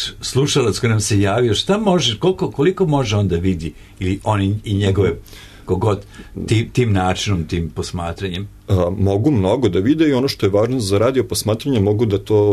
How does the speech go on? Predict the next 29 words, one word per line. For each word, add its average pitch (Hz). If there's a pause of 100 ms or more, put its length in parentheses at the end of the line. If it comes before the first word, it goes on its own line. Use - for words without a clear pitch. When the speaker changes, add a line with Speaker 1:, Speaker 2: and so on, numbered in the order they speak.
(100)
Speaker 2:
čine 104
i 95
u 95
toku 98
dana. 92 (880)
A, 90 (380)
za 92
ove 92
vidljive 98
meteore, 95
obično 104
čekamo 98
noć 110
da 92
bi -
ih -
uspeli 101
videti. 110 (460)
A, 98 (340)
tak-, 104
i 110
oni 127
mogu 131
da 110
detektuju 104
meteore 107
koji 101
su -
mnogo, 101